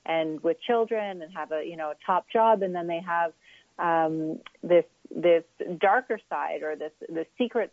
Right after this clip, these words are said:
side where they're acting out, which, which could include many things. So sex addiction commonly looks like, um, masturbation, masturbation even to the point of injury, or masturbation to, you know, times where, much like an alcoholic can black out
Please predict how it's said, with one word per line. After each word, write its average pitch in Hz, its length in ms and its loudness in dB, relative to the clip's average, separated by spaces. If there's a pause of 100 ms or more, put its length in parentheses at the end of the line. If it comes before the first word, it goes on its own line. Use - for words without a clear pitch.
side 151 320 -4
where 151 460 -2
they're 165 200 -2
acting 160 440 -4
out, 160 400 0
which, 165 180 -6 (180)
which 185 280 2
could 202 240 2
include 196 340 -2
many 190 420 -6
things. 156 300 -8 (140)
So 160 260 -4 (380)
sex 202 200 0
addiction 180 520 -8
commonly 202 580 -4
looks 147 320 -4
like, 147 400 -4 (340)
um, 156 280 2
masturbation, 175 1040 2
masturbation 190 580 -6
even 175 240 -8
to 185 80 -12
the 165 80 -12
point 160 220 -6
of 151 80 -8
injury, 190 500 -4
or 160 100 -2
masturbation 156 880 -8
to, 156 420 -2
you 175 140 -8
know, 156 140 -6 (100)
times 160 300 -2
where, 156 400 2 (360)
much 180 160 2
like 185 140 0
an 180 100 -4
alcoholic 180 440 -4
can 175 160 -8
black 165 320 -2
out 160 220 4